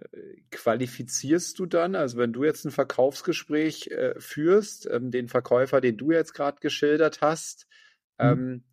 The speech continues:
Speaker 1: der ist ja wahrscheinlich von sich auf andere, ähm, gega-, oder hat von sich auf andere geschlossen, ne? Er,
Speaker 2: Ja.
Speaker 1: er, wahrscheinlich ste-, steht er enorm auf, äh, to-, tolle, schnelle Autos, äh, mit ganz viel Status und ging dann davon aus, weil du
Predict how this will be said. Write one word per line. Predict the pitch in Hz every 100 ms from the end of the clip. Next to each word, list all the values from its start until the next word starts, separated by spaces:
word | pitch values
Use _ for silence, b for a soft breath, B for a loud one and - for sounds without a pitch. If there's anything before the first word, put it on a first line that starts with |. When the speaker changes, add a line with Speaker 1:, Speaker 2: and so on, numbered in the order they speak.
| _ -
Speaker 1:
der | 117
ist | 117
ja | 139
wahrscheinlich | 120 - 117 123 117
von | 123 110
sich | 113 131 -
auf | 117 -
andere, | 117 139 123 107 95 - _
ähm, | 98 95 95 101 110
gega-, | 98 98 101
oder | 104
hat | 101
von | - 107
sich | 104 127
auf | 117
andere | 104 151 139
geschlossen, | 101 - 104 98 110
ne? | 107 147
Er, | 147
Speaker 2:
Ja. | 117 139
Speaker 1:
er, | 107 107
wahrscheinlich | 107 120 127 113
ste-, | - - 120
steht | - 120 107
er | 139 160
enorm | 113 110 107 113
auf, | 107 104 - 113
äh, | 107
to-, | - 117 113
tolle, | 107 117 123
schnelle | 117 - 113 120
Autos, | 104 131 147 156 139 -
äh, | 127 120
mit | 117
ganz | - 117 127
viel | - 117
Status | - 107 120 147 165 -
und | 127
ging | 117 131
dann | 131 123
davon | 120 123 113
aus, | 117 151 -
weil | 120
du | 117 127 127